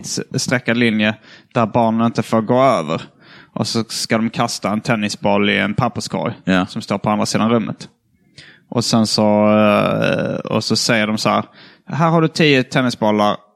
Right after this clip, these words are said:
Speaker 1: Om du lyckas sätta alla tio tennisbollar så får du en påse godis."
Speaker 2: Mm.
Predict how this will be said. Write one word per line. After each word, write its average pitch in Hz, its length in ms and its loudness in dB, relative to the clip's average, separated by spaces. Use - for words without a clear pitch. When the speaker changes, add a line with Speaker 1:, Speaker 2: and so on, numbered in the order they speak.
Speaker 1:
Om 123 140 2
du 110 60 2
lyckas 117 340 0
sätta 117 260 0
alla 110 120 0
tio 110 240 0
tennisbollar 104 560 -2
så - 100 -12
får 113 100 0
du 104 40 2
en 101 60 -2
påse 110 260 0
godis." 110 360 -2
Speaker 2:
Mm. 95 200 4